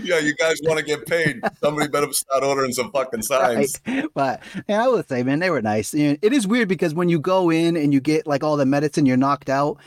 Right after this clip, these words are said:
Speaker 2: And then after, you know, you wake up from the colonoscopy and they kinda talk to you. And I don't know what the fuck was going on.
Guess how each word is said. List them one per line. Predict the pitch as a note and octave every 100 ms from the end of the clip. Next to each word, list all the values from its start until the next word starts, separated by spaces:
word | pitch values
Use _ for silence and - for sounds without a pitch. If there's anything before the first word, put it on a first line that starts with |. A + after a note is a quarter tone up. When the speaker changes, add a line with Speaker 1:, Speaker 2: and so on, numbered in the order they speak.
| - -
Speaker 2:
And | D#3
then | D#3 -
after, | E3 E3 -
you | D#3
know, | D#3 D3+
you | C3+
wake | D3 D3
up | D#3+
from | - D#3+
the |
colonoscopy | D#3+ D#3 C#3+ C#3 - D3 C3+
and | D#3+
they | E3
kinda | - G#3 D#3
talk | - D#3+ F#3+ -
to |
you. | A#3 B3+ - _ _ _ -
And | A#3
I | C4
don't | C4+
know | C4
what | A#3
the |
fuck | G3 G#3+ G3
was | D#3+
going | E3+ C#3
on. | E3 G2+